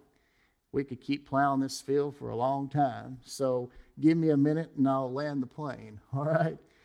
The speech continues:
So let me get practical for a minute. Here's the most important thing you need to know. How do you know if you're sealed? Well, let me put it to you this way. Every follower of Jesus is sealed,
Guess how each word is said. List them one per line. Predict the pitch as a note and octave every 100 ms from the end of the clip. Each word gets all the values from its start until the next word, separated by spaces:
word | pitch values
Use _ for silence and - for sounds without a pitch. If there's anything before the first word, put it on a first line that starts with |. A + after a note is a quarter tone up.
| _
So | - E3+
let | F#3 A3
me | G#3+
get | G3 G#3
practical | G3+ G3 F#3 F3 - C3+
for | D3 C3+
a |
minute. | B2+ A2+ G#2+ _ _ _ _ _ _ _ _ _ _ _ - -
Here's | F3 F3+ F3
the |
most | F3+ F#3 -
important | F3 F3 F3+ D#3 C#3+
thing | E3 E3
you | D#3
need | D#3+
to | D#3+
know. | D#3+ D#3 A2 - - _ _ _ _ _ _ _
How | - F#3
do | F#3+
you | D#3+ G3
know | F#3+ C3 G#2+ G2+ A#2+ _ _ -
if | A2 -
you're | G#2+
sealed? | - C#3+ B2 G#2 G#2+ _ _ _ _ _ _ _
Well, | - C3 C#3+
let | C#3+
me | C3
put | C3 C3+
it | -
to | C3
you | B2+
this | C3 C#3 -
way. | G#2 G2 G#2+ _ _ _ _
Every | C#3 D#3 D#3+ F3 F3
follower | F3 D#3 D#3 D3+ D3+ D3+ D3+ B2+
of | A2+
Jesus | A#2 C3+ A2+ A2+ G#2+ G#2+ -
is | A2 G#2
sealed, | - B2 G#2 G2 G#2